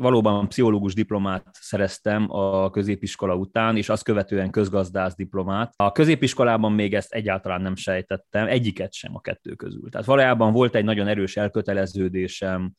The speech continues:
tizedik osztálytól, hogy orvos leszek. Készültem tudatosan az orvosi pályára, jártam magánórákra, mindent megtanultam, becsületesen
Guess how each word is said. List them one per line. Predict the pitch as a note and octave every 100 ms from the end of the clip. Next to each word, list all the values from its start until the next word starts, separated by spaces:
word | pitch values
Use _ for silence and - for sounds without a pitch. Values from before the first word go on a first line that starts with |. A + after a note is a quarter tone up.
| -
tizedik | A#2+ G#2+ G2
osztálytól, | G#2+ G#2 - F#2+ F#2 - G2+ G2
hogy | F#2+ F#2+
orvos | G2+ F2+ F2+ -
leszek. | F2+ - A2+ C3 _ _
Készültem | - C#3 B2 A2+ G2 G#2 G2+ G2+
tudatosan | G2+ G#2 F#2+ G2 - G2 F#2+
az |
orvosi | G2+ G2 F#2 - F#2
pályára, | F#2+ F#2+ G2+ G#2+ B2 D3 D#3+ -
jártam | A2 G#2 - G2 F2+
magánórákra, | A#2+ D3+ B2 G#2+ G2+ G2 F#2+ F2+ G2 F#2+ F2+ F#2 -
mindent | A#2+ C3 G#2+ F#2 F2 -
megtanultam, | C#3 - A2+ G#2 G2 F#2+ G2+ F#2+ F#2+ F#2 -
becsületesen | A2 B2 B2+ G#2+ - F#2+ - G2 F#2+ F#2+